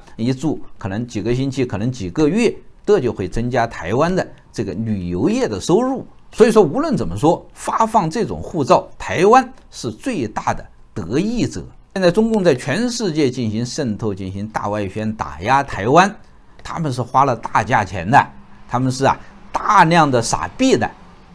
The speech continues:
台湾呢，要想跟他们比这个钱，那是比不过的，因为中共的钱，他们可以随意的在国内搜刮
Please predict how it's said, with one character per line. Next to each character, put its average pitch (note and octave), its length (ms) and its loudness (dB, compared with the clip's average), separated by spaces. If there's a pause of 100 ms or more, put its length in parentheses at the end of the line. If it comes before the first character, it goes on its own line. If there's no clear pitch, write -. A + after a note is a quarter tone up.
(140)
台 D3 220 2
湾 A#3 140 8
呢， A3+ 160 6 (420)
要 F3 140 8
想 C#3 160 4
跟 F3 140 2
他 F#3 100 4
们 F#3+ 220 2
比 G2+ 160 -4
这 E3+ 100 2
个 D3+ 80 4
钱， C3+ 460 0
那 D3 140 -2
是 D3 100 -4
比 B2 140 -2
不 B2+ 100 -2
过 G#3 180 8
的， B2 160 6 (200)
因 F#3 160 0
为 F#3 160 6
中 C#4 260 -2
共 C#4 160 -2
的 C#3 80 4
钱， A#2+ 280 -2 (140)
他 - 120 -4
们 E3 80 -4
可 E3+ 100 -4
以 C#3+ 140 0
随 - 280 -6
意 A#3 320 -2
的 D#3+ 140 0
在 C3 160 2
国 G#2+ 160 -2
内 B2 160 0
搜 B2+ 220 0
刮 B2+ 260 0